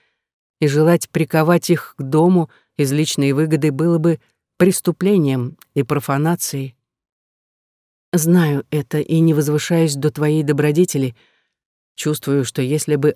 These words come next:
Амалия нарушила данное слово, я не перестал бы любить её и благословлять за данные мне дни счастья. Но ведь я могу любить тебя больше самого себя и ненавидеть всякого, кто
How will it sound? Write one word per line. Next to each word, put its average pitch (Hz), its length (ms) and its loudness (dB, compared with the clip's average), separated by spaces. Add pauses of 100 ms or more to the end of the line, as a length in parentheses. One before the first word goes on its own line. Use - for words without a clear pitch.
Амалия 151 600 0
нарушила 139 720 0
данное 139 400 -2
слово, 151 480 -4 (880)
я 180 120 4
не 160 140 6
перестал 143 540 -2
бы 135 120 -2
любить 131 420 -4
её 123 260 -4 (640)
и 147 80 4
благословлять 143 720 0
за 135 160 -2
данные 143 400 -2
мне 139 220 0
дни 139 240 -4
счастья. 127 600 -8 (1160)
Но 147 140 0
ведь 143 220 -2
я 151 120 0
могу 156 280 0
любить 156 320 -2 (140)
тебя 156 300 -2
больше 156 300 -2
самого 151 380 -2
себя 156 400 -2 (840)
и 156 120 2
ненавидеть 143 680 0
всякого, 160 500 -2
кто 160 320 -4